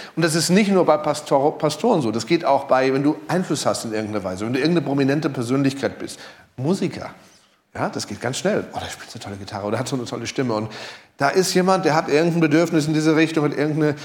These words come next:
Wunde in diese Richtung. Und dann erotisiert die Person das und ist total verrückt. Wir haben Hormone, ja, Hormone und Gefühle. Und wer dann nicht weiß, mit seinen Gefühlen richtig umzugehen, ist schnell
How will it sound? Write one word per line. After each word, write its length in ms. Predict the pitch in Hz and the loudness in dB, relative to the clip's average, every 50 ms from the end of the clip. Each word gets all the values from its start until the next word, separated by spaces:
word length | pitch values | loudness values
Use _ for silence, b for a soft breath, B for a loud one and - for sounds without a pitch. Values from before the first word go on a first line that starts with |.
| B B B | B B B
Wunde 400 | B 127 123 160 196 202 190 185 | B 2 4 4 4 4 4 4
in 80 | 180 175 | 4 4
diese 220 | 175 165 175 170 | 4 4 4 4
Richtung. 260 | 160 175 170 175 165 156 | 4 4 4 4 4 4
Und 40 | 180 | 4
dann 100 | 208 208 | 4 4
erotisiert 640 | 240 254 254 277 277 285 233 190 247 392 381 - | 4 4 4 6 6 6 4 6 4 2 2 2
die 140 | - 160 147 | 0 0 2
Person 340 | 147 147 135 131 127 120 107 | 2 2 4 4 2 2 2
das 240 | 113 120 139 - B B B B B B B _ | 0 -2 -2 -4 B B B B B B B _
und 140 | - 196 214 | 2 2 2
ist 260 | 220 233 214 214 - | 4 2 2 2 4
total 400 | 240 226 - - - - - 214 | 2 2 2 0 -4 -4 -6 -4
verrückt. 720 | 208 - 311 320 - - 294 320 320 - - - - - - - | 0 2 4 4 4 4 2 2 2 0 -8 -14 -16 -16 -8 -2
Wir 80 | 147 156 | 0 0
haben 100 | 160 151 | 2 2
Hormone, 420 | 160 143 147 208 240 208 139 101 | 2 0 2 0 0 0 0 0
ja, 160 | 107 127 143 | -2 -2 0
Hormone 360 | 143 151 156 180 208 214 190 | 0 2 2 4 4 4 4
und 220 | 160 131 135 139 131 B B B B B | 4 2 2 0 -2 B B B B B
Gefühle. 480 | 156 147 - - 196 190 127 110 104 B B B B | 0 0 0 0 -2 0 0 -2 -4 B B B B
Und 120 | 135 143 135 | -4 0 2
wer 80 | 160 | 4
dann 140 | 170 175 170 | 4 4 4
nicht 180 | 180 170 175 - | 2 2 2 0
weiß, 240 | 208 302 311 - | 0 0 0 -2
mit 120 | - 160 151 | -4 -4 -2
seinen 240 | - 165 151 151 139 | 0 0 0 0 -2
Gefühlen 280 | 131 - 175 165 147 | -2 -2 0 0 0
richtig 280 | 135 135 123 127 113 - | 0 0 0 -2 -2 -2
umzugehen, 440 | 78 92 - - 104 90 92 98 101 | -2 -4 -4 -4 -4 -4 -4 -6 -6
ist 120 | 101 - | -6 -6
schnell 360 | - - 113 107 98 95 95 | -4 -4 -2 -2 -2 -2 -4